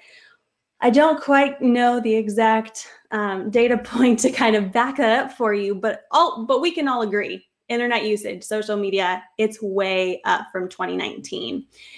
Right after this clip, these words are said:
And the, the fact of the matter is, in December twenty nineteen, you probably could have gotten away with, without having a s-, any social media presence, probably. And you may have even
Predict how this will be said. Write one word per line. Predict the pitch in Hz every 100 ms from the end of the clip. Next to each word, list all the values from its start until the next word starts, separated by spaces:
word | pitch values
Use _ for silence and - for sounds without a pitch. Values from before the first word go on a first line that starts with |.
| - - -
And | 240 247 254
the, | 233 - 190 - _ - 240 233 247 208
the | 247
fact | 294 415 -
of |
the | 220
matter | 202 185 190 -
is, | 254 226 196 190
in | 214 214
December | 226 277 370 359
twenty | 269 254 214 202
nineteen, | 190 - - 214 190 190 202 _ _ _
you | 220 254 339
probably | - - 208 202 247 294 285
could | - 226
have | 220 208
gotten | 196 202 196
away | 185 185 190 269 320
with, | 220 208 202 - -
without | 220 220 190 190 -
having | - 208 196 196 190 - -
a |
s-, | 208 -
any | 226 226
social | 214 196 190
media | 185 175 -
presence, | - - - 220 - _ - _
probably. | - - 220 190 190 190 - 208 _ _ _ _ _ _ - -
And | 277
you | 285 269
may | 254 254 285 381 494
have | 381 311 247
even | 208 202 190 190